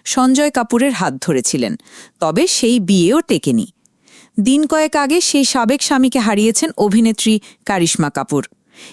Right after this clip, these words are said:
এ নিয়ে দর্শকদের কিছু বক্তব্য নতুন করে সঞ্জয় কারিশমার সম্পর্ককে কাঠগড়ায় তুলেছে। এরপরেই পরিচালক সুনীল দর্শকদের উদ্দেশ্যে কিছু কথা বলেন। তিনি কারিশমাকে খুব কাছ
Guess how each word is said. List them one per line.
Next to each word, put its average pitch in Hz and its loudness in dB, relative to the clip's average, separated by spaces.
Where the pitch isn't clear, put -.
এ 180 2
নিয়ে 202 4
দর্শকদের 214 0
কিছু 220 0
বক্তব্য 208 -2
নতুন 254 2
করে 262 0
সঞ্জয় 269 2
কারিশমার 233 0
সম্পর্ককে 233 0
কাঠগড়ায় 214 0
তুলেছে। 143 0
এরপরেই 208 0
পরিচালক 214 0
সুনীল 226 2
দর্শকদের 247 0
উদ্দেশ্যে 262 0
কিছু 262 -2
কথা 185 -4
বলেন। 107 -2
তিনি 277 0
কারিশমাকে 269 0
খুব - -2
কাছ 190 -4